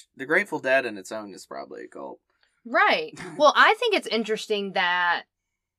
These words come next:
Speaker 2: the actual definition of a cult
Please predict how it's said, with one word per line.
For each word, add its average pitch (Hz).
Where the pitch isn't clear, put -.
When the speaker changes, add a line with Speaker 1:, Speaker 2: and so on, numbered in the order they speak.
Speaker 2:
the 202
actual 185
definition 180
of 165
a 160
cult 233